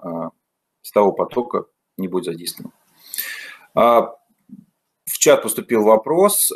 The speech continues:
Все фирмы указывают яркость, замеренную по одинаковым условиям, или каждый свои стандарты измерения? А, если мы говорим про яркость светового потока, про, про, про поток,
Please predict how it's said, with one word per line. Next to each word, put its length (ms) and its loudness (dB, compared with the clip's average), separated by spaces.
Все 180 -4
фирмы 320 -2
указывают 400 0
яркость, 300 -4
замеренную 420 -2
по 120 -4
одинаковым 440 -4
условиям, 440 -6
или 100 -14
каждый 340 0
свои 240 -2
стандарты 540 -4
измерения? 560 -12
А, 800 4
если 420 2
мы 140 2
говорим 320 6
про 140 4
яркость 420 2
светового 360 2
потока, 680 -2
про, 340 -2
про, 200 -2
про 340 -8
поток, 500 -2